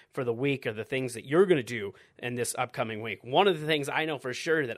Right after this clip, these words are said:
I'm gonna be doing this week is tonight, uh, l-, uh, October twenty-first, I'm gonna be hosting the Big Beaver Laughs and Drafts Comedy Showcase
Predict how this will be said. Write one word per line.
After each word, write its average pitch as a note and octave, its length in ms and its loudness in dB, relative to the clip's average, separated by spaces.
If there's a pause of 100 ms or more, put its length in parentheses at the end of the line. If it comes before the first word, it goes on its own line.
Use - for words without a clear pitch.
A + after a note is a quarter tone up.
I'm A#3+ 280 -2
gonna C#3 160 0
be A#2 80 -8
doing G#2+ 240 -6
this G#2 180 -6
week A2 260 -8 (280)
is B2 280 0
tonight, C#3 640 2 (320)
uh, G#2+ 160 -2
l-, A#2+ 260 -2
uh, - 40 -6
October B2 580 2
twenty-first, C#3+ 800 4
I'm G3 320 2
gonna D3+ 160 2
be C3+ 140 0
hosting B2 720 2 (300)
the B2+ 80 -4
Big D3 260 6
Beaver C#3 360 2
Laughs B2 520 0
and A#2+ 100 -4
Drafts A#2 480 0
Comedy A2+ 460 -2
Showcase F3+ 720 6